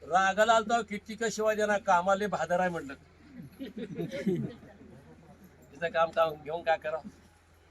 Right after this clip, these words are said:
अरे मालकाची किंमत राखली, साधू संतांची सेवा करणारी बाई मिळायला नशीब पाहिजे, नशीब. लक्षात ठेवा, भाग्य पाहिजे, भाग्य. हा, ती अर्धांगी आहे. पत्नी सुद्धा नवऱ्याला तारते.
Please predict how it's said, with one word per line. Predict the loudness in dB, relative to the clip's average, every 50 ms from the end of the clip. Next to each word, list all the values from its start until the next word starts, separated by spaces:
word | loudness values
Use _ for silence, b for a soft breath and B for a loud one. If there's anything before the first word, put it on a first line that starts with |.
| _ _ 4
अरे | 4 4
मालकाची | 6 8 8 10 10 8 8 6 4 4 4 0 -6
किंमत | -6 -4 0 2 2 4 6
राखली, | 6 6 6 4 0 -4 -2 -2 -2 -2 -2 -6 -12 -18 -20 _ _ _ _ _ _ _ _ _ _ _ _ 0
साधू | 2 2 2 2 0
संतांची | 0 0 0 2 2 2 2 2 0
सेवा | 0 2 4 6 4 4
करणारी | 4 2 2 2 2 2 2
बाई | 2 2 0 0 0
मिळायला | -2 0 0 0 0 2 2 2 2
नशीब | 0 0 -4 -8 -8 -8 -10 -12 -10 -8
पाहिजे, | -8 -8 -8 -8 -10
नशीब. | -10 -10 -10 -12 -14 -14 -12 -12 -12 -14 -14 -18 _ _ _ _ _ _ _ -20 -20 -20 -14 -12
लक्षात | -12 -10 -6 -4 -4 -4
ठेवा, | -4 -4 -2 0 0
भाग्य | 0 0 -4 -6 -6 -8 -8 -6
पाहिजे, | -4 -4 -4 -4 -6 -12
भाग्य. | -12 -12 -12 -12 -12 -12 -14 -14 -14 -14 -14 -16 -20 -20 -20 -20 -20 -20 -20 -20 -20 -20 -20 -20 -20 -20 -20 -20 -20 -20 -14 -8
हा, | -6 -4 -4 -4 -6 -8 -10 -12 -10 -2
ती | 2
अर्धांगी | 2 4 4 2 0 0 -2 -2 -2 -2 -2 -2 0
आहे. | -2 -2 -4 -6 -12 -18 -20 -20 -20 -20 -20 -18 -18 -18 -18 -18 -20 -8 -4
पत्नी | -2 -2 -2 -2 -2 -2 -2 -2
सुद्धा | -4 -6 -10 0 4 6 6 6
नवऱ्याला | 4 2 -2 0 2 4 6 4 4
तारते. | 4 4 2 2 2 -2 -6 -6 -4 -4 -6 -8